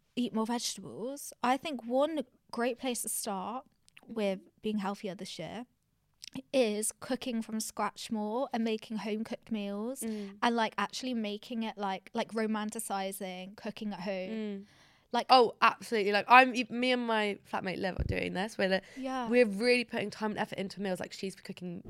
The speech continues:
Speaker 2: us a meal one night, I'm cooking, I'm then, like, the chef in one night, and it, like, puts, like, fun into it.
Speaker 1: Yeah.
Speaker 2: And you're, you're, like, you're both sharing that experience of eating together, and it's really nice because I'm s-, I got into the habit of just being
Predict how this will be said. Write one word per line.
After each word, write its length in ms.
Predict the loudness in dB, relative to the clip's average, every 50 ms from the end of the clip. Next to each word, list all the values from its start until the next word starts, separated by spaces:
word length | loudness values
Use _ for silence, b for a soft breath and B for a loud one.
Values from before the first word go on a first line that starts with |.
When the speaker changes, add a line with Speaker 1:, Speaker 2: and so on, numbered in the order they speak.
| -12 0 2
Speaker 2:
us 220 | 2 2 2 -2 -4
a 20 |
meal 240 | -2 0 0 2 2
one 180 | 0 0 0
night, 220 | 0 0 0 0 0
I'm 120 | -4 -6 -6
cooking, 360 | -8 -10 -8 -8 -8 -8 -10 B B B B B B B B B
I'm 220 | 2 2 4 4 4
then, 220 | 4 2 2 2 0
like, 180 | 0 0 0
the 60 | -4
chef 400 | -4 0 0 0 0 0 -4 -14 _ -8
in 240 | -6 -6 -4 -2 -2
one 140 | -2 -2 0
night, 200 | 0 -2 0 0
and 120 | 0 0
it, 60 | 2 2
like, 200 | 2 2 2 _
puts, 480 | -2 0 0 0 0 -4 -12 -12 -12 B B B B B B B B B B _ _ -4
like, 260 | 0 0 0 0 -2 -8
fun 280 | -4 2 4 4 6 4
into 300 | 2 -2 -4 -6 -6 -6
it. 240 | -4 -4 -6 -8 -10 -14 -18 -18 -20 -20 -20 -20 -12 -6
Speaker 1:
Yeah. 200 | -4 -2 -2 0
Speaker 2:
And 140 | -2 2 2
you're, 120 | 2 2
you're, 160 | 2 2 4
like, 120 | 4 4 4
you're 120 | 4 2 2
both 200 | 2 2 0 0
sharing 560 | 0 2 4 4 4 4 4 2 0 -4 -4
that 180 | -4 -4 -4
experience 280 | -4 -4 -6 -6 -6 -6
of 60 | -6
eating 240 | -6 -8 -8 -8 -10
together, 280 | -8 -2 0 0 0 0
and 80 | -4 -8
it's 100 | -12 -10 _
really 200 | -4 -2 -2 -2
nice 280 | -2 -2 -2 -2 -4
because 280 | -8 -10 -8 -8 -10 -10 -12 B B B B B -10 -6
I'm 280 | -2 2 2 2 2 0
s-, 160 | -4 -8 -2 0
I 120 | 0 2
got 180 | 2 2 0 0
into 240 | 0 -2 -4 -2
the 180 | 0 2 2 2
habit 280 | 2 0 0 0 0 -2
of 180 | -4 -6 -8 -4
just 300 | -4 -4 -4 -4 -4 -2
being 400 | 0 0 2 0 0 -2 -6